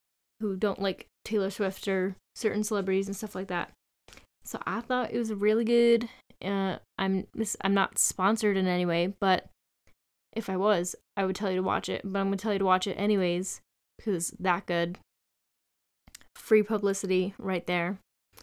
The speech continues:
Go watch it. It's on Netflix. If you don't have Netflix, bum it off someone and watch it. It's amazing. Also, I am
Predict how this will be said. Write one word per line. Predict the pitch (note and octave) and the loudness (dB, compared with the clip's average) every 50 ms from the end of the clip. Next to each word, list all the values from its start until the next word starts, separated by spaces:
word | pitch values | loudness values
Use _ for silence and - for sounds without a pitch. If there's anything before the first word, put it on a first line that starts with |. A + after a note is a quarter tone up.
| - _ _ _ _ _ _ _ _ _ _ _ _ _ _ _ _ _ _ _ A#3 | -20 _ _ _ _ _ _ _ _ _ _ _ _ _ _ _ _ _ _ _ -2
Go | G3+ A3+ G#3+ G#3+ | 2 4 6 6
watch | G#3+ G#3 G3+ G3 F#3+ - G#3+ | 8 8 6 6 4 2 -2
it. | G3 F#3+ - - - _ _ _ | -2 -2 -2 -6 -10 _ _ _
It's | - G#3 F#3+ A3 | -8 -6 -2 -2
on | G3+ G3 G3 | 0 0 0
Netflix. | F#3+ G3 - G3+ G3+ G3 - | -2 -2 -2 -4 -4 -4 -4
If | - | -4
you | G3+ G3+ | -2 0
don't | F#3+ F#3+ G3+ | 0 2 0
have | G3+ G3 | 0 0
Netflix, | G3+ F#3+ F#3+ - - G3+ G3 - - - - F#3+ F#3+ | 0 -2 -2 0 -2 -2 -2 -2 -4 -6 -6 -4 -2
bum | G3 F#3 F#3+ G3 | 0 0 2 2
it | G3 | 2
off | F#3+ G3 - | 2 0 0
someone | - G#3+ G3+ G3+ G3 G3 G3 G3+ G#3 - _ _ - | -2 -2 0 2 2 2 0 0 -2 -6 _ _ -2
and | G3 G3 G3 | 0 0 2
watch | F#3 F3+ F#3 F#3 - | 2 2 0 0 0
it. | F#3+ G3 F#3+ - - - - _ _ _ _ _ _ _ _ _ _ - _ _ _ _ _ _ - | 0 0 0 -2 -6 -14 -20 _ _ _ _ _ _ _ _ _ _ -20 _ _ _ _ _ _ -10
It's | - F#3+ F#3 - | -10 -8 -8 -6
amazing. | F3+ E3 - - - - - - G#3 - _ _ _ _ _ _ _ _ _ _ _ _ _ _ _ _ _ _ _ _ _ _ _ _ _ _ - - - - - - - - - - - - - - - - _ _ _ _ | -8 -6 -6 -8 -10 -12 -12 -12 -14 -14 _ _ _ _ _ _ _ _ _ _ _ _ _ _ _ _ _ _ _ _ _ _ _ _ _ _ -4 -2 0 0 0 0 -2 -8 -10 -14 -16 -18 -20 -20 -20 -20 _ _ _ _
Also, | - A3+ A#3+ - A#3+ | -6 -4 -2 0 0
I | A3+ F#3 | 0 0
am | D3+ G3+ A#3+ C4+ C#4 C4+ - | 0 0 0 2 0 0 0